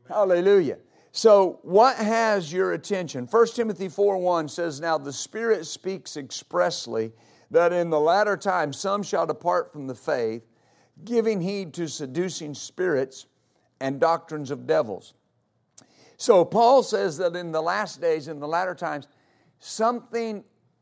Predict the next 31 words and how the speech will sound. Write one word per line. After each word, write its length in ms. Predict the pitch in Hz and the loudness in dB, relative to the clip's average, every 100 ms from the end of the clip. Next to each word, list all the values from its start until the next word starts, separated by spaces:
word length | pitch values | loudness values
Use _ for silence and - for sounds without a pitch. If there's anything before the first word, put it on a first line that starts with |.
| - | -2
that 240 | 170 175 | 0 2
these 220 | 170 208 151 | 0 -2 -4
people 420 | 220 208 180 170 | -8 -6 -4 -4
will 220 | 165 165 | -4 -4
hear 360 | 135 190 180 165 | -4 -2 0 0
will 180 | 147 | -2
cause 640 | 143 - 208 220 214 147 147 | -6 -4 0 4 2 0 -6
them 340 | 165 160 151 - _ | -4 -2 -4 -10 _
to 140 | - 151 | -10 -8
depart 500 | 110 - 190 180 - | -8 0 0 0 -8
from 180 | 170 | -10
the 80 | 147 | -10
faith, 360 | 131 156 120 85 _ _ _ _ | -6 -4 -4 -8 _ _ _ _
to 200 | - 175 | -2 -2
deny 600 | - 147 160 214 277 240 | -4 -10 -4 -2 0 0
Jesus 500 | 165 208 214 170 175 | -2 -8 -10 -10 -14
Christ 460 | - 165 160 160 - | -4 0 0 -2 -8
and 200 | 139 135 | -10 -2
go 180 | 170 175 | 2 2
away 280 | 175 175 | 2 0
from 200 | 170 165 | -2 -8
the 80 | 147 | -12
Christian 460 | 139 185 160 160 151 | -8 -8 -8 -14 -6
faith. 260 | 131 127 127 _ _ _ | -4 -4 -6 _ _ _
And 200 | - 160 | -2 0
then 120 | 175 214 | 0 -2
he 80 | |
says 320 | 202 214 190 156 | -4 -2 -2 0
what 240 | 170 175 | 0 0
it 140 | 175 | 2
is, 400 | 202 208 104 - | 2 2 0 -8